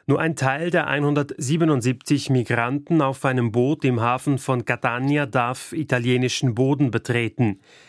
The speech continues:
Innenminister Matteo Salvini erklärte in einem Video auf Facebook,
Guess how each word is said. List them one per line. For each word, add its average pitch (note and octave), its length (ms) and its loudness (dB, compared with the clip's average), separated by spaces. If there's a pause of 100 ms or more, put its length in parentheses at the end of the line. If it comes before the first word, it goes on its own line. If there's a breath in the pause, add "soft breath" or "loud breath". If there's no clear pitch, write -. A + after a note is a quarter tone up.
(140 loud breath)
Innenminister C#3+ 760 0
Matteo B2 360 0
Salvini B2+ 640 0
erklärte B2 600 -2
in A#2+ 260 0
einem A2 300 0
Video C3 320 0
auf G#2 220 -4
Facebook, C3 600 -2